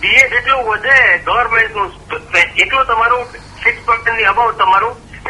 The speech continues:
સિક્સ પોઇન્ટ ફાઈવ પર્સન્ટ ની ab-, above એટલું તમારું ઇન્ટરેસ્ટ તમને, અ,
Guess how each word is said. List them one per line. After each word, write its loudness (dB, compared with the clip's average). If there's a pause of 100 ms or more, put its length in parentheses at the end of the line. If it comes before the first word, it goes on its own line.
સિક્સ -2
પોઇન્ટ 2
ફાઈવ 4
પર્સન્ટ -2
ની -2
ab-, 0
above 2 (360)
એટલું 2
તમારું 0 (400)
ઇન્ટરેસ્ટ 2
તમને, 2 (260)
અ, 6